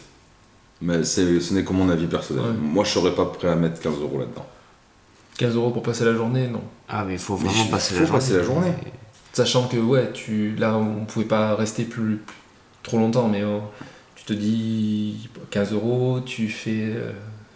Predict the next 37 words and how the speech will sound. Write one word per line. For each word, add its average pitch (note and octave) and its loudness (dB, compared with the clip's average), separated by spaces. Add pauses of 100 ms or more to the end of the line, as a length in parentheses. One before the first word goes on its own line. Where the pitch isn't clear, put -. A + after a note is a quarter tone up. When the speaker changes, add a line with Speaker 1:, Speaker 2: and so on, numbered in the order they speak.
(280)
Speaker 2:
le G2+ -4
quiz - -4
des G#2 2
gamers, A2+ 2
tu - -6
vas G2 0
tester - -8
des G#2+ 2
jeux. B2 0 (120)
Bon, - -6 (200)
on A2 -12
pouvait - -2
pas - -
Speaker 1:
Ah - -2
Speaker 2:
tester - 0
Speaker 1:
bah, C#2 2
Speaker 2:
trop. D#2+ 0
Speaker 1:
alors E2 4
là, - -
euh, C#2+ -2 (540)
Speaker 2:
Tu G#2+ 0
vas G#2+ 4
faire G#2+ 0
des, G#2+ 0
voilà, B2+ 2
tu - -10
vas G2+ 2
essayer G2+ -2
des G#2 4
jeux G2+ -2
de - -10
société A2+ 2
en G#2 4
groupe A2+ 0
en G2+ 2
plus. - -4
Euh, - -10